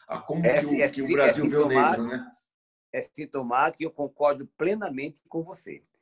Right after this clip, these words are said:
Speaker 2: É, inclusive, eu, eu, eu quero conversar com a nossa cúpula sobre isso, inclusive com o presidente Lula,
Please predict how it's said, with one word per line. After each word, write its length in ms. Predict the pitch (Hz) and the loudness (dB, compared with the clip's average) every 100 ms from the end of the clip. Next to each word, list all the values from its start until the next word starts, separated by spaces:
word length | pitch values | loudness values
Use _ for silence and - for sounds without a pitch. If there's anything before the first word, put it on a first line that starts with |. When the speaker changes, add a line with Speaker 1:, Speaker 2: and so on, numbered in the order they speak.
| _ _ _ _ _ | _ _ _ _ _
Speaker 2:
É, 1120 | 117 135 139 139 135 127 123 117 113 107 101 - | 2 6 6 4 2 2 0 0 -6 -8 -12 -12
inclusive, 460 | 110 117 113 131 | -14 -10 -6 -2
eu, 160 | 151 156 - | -2 -4 0
eu, 260 | 131 127 - | 2 2 -2
eu 160 | 123 113 | -4 -4
quero 440 | - 123 143 156 | 0 4 4 4
conversar 800 | - 139 123 113 - 113 135 160 | -4 -6 -6 -10 -6 -2 -2 -4
com 180 | - 139 | -10 -10
a 60 | |
nossa 300 | 127 151 175 | -8 -10 -10
cúpula 440 | 165 277 381 202 190 | -10 -10 -10 -8 -12
sobre 300 | 202 - - | -12 -14 -14
isso, 280 | - - | -14 -16
inclusive 340 | 101 104 113 123 | -18 -6 -6 0
com 120 | 147 | 0
o 80 | 170 | 2
presidente 420 | 170 160 190 202 | 2 2 0 -2
Lula, 340 | 196 131 92 | -2 -2 -4